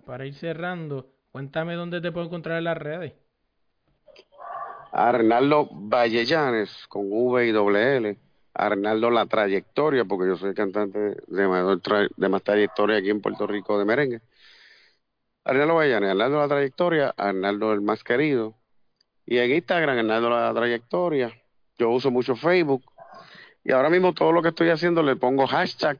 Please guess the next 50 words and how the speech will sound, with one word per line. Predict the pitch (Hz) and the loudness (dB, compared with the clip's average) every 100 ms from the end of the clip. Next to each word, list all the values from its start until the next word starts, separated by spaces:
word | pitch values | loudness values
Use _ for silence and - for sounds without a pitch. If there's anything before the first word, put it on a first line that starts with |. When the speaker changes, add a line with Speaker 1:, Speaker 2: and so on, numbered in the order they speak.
| - | -10
Speaker 2:
Versión | 101 110 - 139 147 | -4 -4 -2 -4 -4
Comible | 147 139 147 123 | -4 -2 -2 -2
para | 101 | -2
que | 98 | -2
la | 92 | -2
gente, | 98 117 | -4 -4
pues, | 117 107 | -4 -2
lo | |
busque, | 104 117 - 104 | -2 -4 -2 -4
por-, | 95 - - - - - _ | -2 -6 -12 -20 -16 -16 _
porque | 101 98 | -2 2
cuando | 98 92 | 2 2
escuchen | 95 101 113 113 | 0 -2 -2 0
el | 110 | 0
tema, | 147 147 | 2 2
pues, | 110 110 | 2 2
dice, | 110 98 - _ _ _ _ _ _ _ - | 2 2 -2 _ _ _ _ _ _ _ -4
"Versión | 151 214 226 - 247 277 | 0 2 2 2 2 2
Comible", | - 226 247 220 143 139 131 | 0 0 4 4 2 0 -4
pues, | - 107 | 0 0
entonces | 107 120 139 | 2 0 2
ya, | 127 123 | 2 2
ah, | 175 180 | 0 0
pues, | 143 | 2
mira, | 135 | 2
voy | 107 123 | 2 2
a | 135 | 2
Versión | 131 143 | 2 0
Comible, | 143 151 135 | 2 2 2
si | 110 | 0
no | 110 | -2
se | |
acuerda | 131 135 131 | 0 0 0
el | |
nombre, | 120 107 | -2 -4
si | 101 | -4
no | 107 | -2
se | |
acuerda | 120 131 127 | 0 2 2
la | |
canción, | 127 120 143 | 2 0 -2
pone | 120 113 | 0 0
a | 113 - | 0 -2
Versión | 104 98 113 110 | -4 -4 -2 -2
Comible | 117 151 156 127 135 _ - - - - _ _ | -2 0 0 -2 -6 _ -20 -20 -20 -20 _ _
y | 139 | -2
lo | 180 | 0
busca | 208 202 190 | 0 0 0
por | 160 | 2
ahí. | 120 | 2